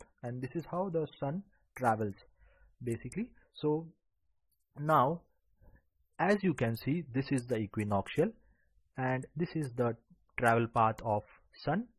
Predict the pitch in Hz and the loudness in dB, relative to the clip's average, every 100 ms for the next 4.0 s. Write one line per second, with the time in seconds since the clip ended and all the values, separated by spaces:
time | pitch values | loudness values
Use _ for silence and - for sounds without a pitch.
0 | _ _ _ _ _ - 175 180 170 - | _ _ _ _ _ -4 -4 -2 -6 -8
1 | _ 175 180 165 170 185 247 262 - 135 | _ -4 -2 -4 -2 0 0 -2 -4 0
2 | 139 139 - 127 139 151 143 - 147 175 | 0 0 -8 -2 0 0 -4 -6 0 0
3 | 101 - - _ _ _ - 139 226 | 0 -6 -14 _ _ _ -8 -2 -2